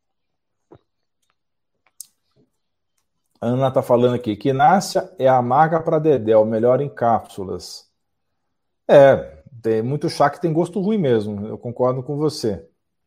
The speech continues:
Regina pergunta se é contraindicado pra quem tem insuficiência renal sem diálise. Depende do grau de insuficiência renal. Se for bem acentuado,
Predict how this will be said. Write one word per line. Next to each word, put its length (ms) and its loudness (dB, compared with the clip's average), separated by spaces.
Regina 360 2
pergunta 400 0
se 100 -2
é 20 0
contraindicado 680 0
pra 120 -4
quem 180 -6
tem 200 -4
insuficiência 280 -4
renal 240 0
sem 320 0
diálise. 640 4
Depende 500 0
do 140 0
grau 300 6
de 80 -10
insuficiência 320 -8
renal. 260 0
Se 160 -16
for 160 -8
bem 220 -2
acentuado, 880 2